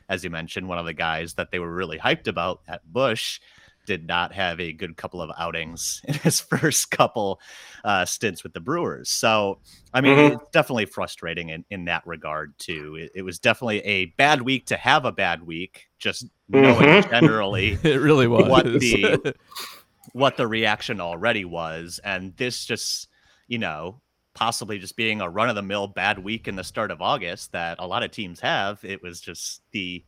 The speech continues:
Speaker 1: the narrative was already there, and it kind of fed into it, which I think kind of made things even <laughs> more unfortunate.
Speaker 2: Yeah.
Speaker 1: Um,
Speaker 2: Uh, so the guys in the Ryan Sweaty Pretzels group chat,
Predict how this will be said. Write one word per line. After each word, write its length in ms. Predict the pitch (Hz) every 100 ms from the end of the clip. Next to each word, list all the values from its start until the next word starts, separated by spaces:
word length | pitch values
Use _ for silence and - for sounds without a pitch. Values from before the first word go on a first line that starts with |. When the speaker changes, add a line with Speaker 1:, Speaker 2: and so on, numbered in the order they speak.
| _
Speaker 1:
the 340 | 107 101 92 90
narrative 580 | 120 151 139 110 98 87
was 160 | 90
already 320 | 101 92 87 78
there, 520 | 98 90 85 82 82
and 360 | 87 80 80 80 _ _ _ -
it 120 | 92
kind 180 | - 101
of 100 | 87
fed 220 | - 90 -
into 360 | 87 82 -
it, 120 | 80 -
which 160 | 85
I 60 | 85
think 260 | - 85
kind 180 | - 90
of 60 | 82
made 240 | 82 76
things 260 | 90 85 -
even 240 | 85 92
<laughs> 40 | 113
more 160 | 170 -
unfortunate. 1000 | 123 - - 82 - - 95 - - - _ _ - - -
Speaker 2:
Yeah. 380 | 120 131 117 -
Speaker 1:
Um, 460 | 139 123 117 - -
Speaker 2:
Uh, 40 | 123
so 140 | - 147
the 100 | 143
guys 340 | 135 151 151
in 120 | 139
the 120 | 131
Ryan 360 | 117 107 113 123
Sweaty 340 | - - 120 120
Pretzels 600 | 117 113 123 95 87 -
group 340 | 110 110 -
chat, 520 | - 101 87 87 -